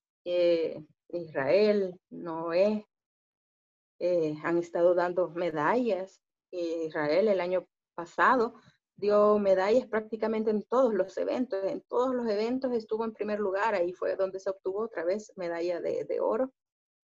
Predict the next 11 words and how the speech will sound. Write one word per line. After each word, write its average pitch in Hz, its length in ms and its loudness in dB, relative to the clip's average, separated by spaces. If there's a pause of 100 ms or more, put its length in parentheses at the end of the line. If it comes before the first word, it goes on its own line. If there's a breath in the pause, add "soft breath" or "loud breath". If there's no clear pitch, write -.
(500)
en 165 140 -6
el 175 140 -2
Iberoamericano. 170 880 0 (240 soft breath)
Igual 156 440 2
Ana 196 360 2
estaba 190 320 -4
trabajando - 500 -8 (220)
excelente, 247 840 2
Joana 202 680 2 (340)
igual 180 640 2
comprometida. 214 1040 -2